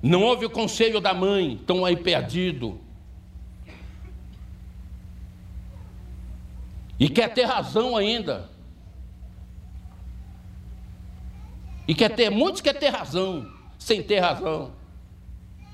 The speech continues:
Aí depois, quando perde pai e mãe, fala assim: "Nossa, ah, se eu ouvisse o papai e mamãe. Agora já é tarde, já não tem mais ele aqui."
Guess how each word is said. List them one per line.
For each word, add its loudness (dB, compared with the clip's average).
Aí 6
depois, 2
quando 2
perde 4
pai 0
e 2
mãe, 2
fala -6
assim: -4
"Nossa, 2
ah, 4
se -8
eu 6
ouvisse 2
o -6
papai 2
e 2
mamãe. 0
Agora 4
já 2
é 4
tarde, 2
já 2
não 0
tem 2
mais 2
ele 2
aqui." -8